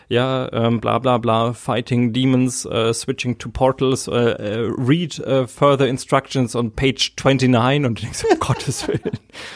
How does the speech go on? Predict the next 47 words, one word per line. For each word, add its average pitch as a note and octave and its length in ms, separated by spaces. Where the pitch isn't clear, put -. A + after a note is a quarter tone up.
Und C3 220
also B2 160
wir C3 100
saßen, C3 240
glaub B2+ 100
ich, C3 80
echt - 160
drei G#2+ 140
Stunden. A#2+ 240
Wir B2+ 40
haben D3 120
den C3 100
ersten C#3 260
Abend B2 220
nur C3+ 300
die C3+ 100
Anleitung G2 460
gelesen A#2 600
und A2 200
dann A2 120
haben A#2+ 100
wir B2+ 40
es - 180
drei - 320
oder B2 100
vier C3+ 280
Abende B2+ 260
versucht B2 360
zu B2+ 100
spielen C#3 440
und B2 140
ich, - 160
also A2 220
die G#2+ 200
reine G#2+ 220
Spielzeit, C3 460
glaub G2+ 160
ich, G2 120
so G2+ 120
Netto-Spielzeit G#2+ 720
sind G2 200
acht - 280
oder G#2 180
zehn F#2+ 220
Stunden, A2+ 320
also G2 160
es G2 160